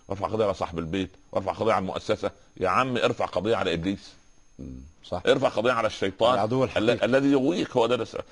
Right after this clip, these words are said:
Speaker 1: ف-، فإذا إبليس لما نزل صارت العداوة واضحة، خلاص. بس في نقطة.
Speaker 2: نعم.
Speaker 1: أنت معك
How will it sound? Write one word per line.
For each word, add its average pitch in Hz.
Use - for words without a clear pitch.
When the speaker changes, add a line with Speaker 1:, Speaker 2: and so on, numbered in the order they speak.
Speaker 1:
ف-، 85
فإذا 156
إبليس 117
لما 113
نزل 101
صارت 117
العداوة 92
واضحة، 85
خلاص. 80
بس 82
في 113
نقطة. -
Speaker 2:
نعم. 71
Speaker 1:
أنت 143
معك 110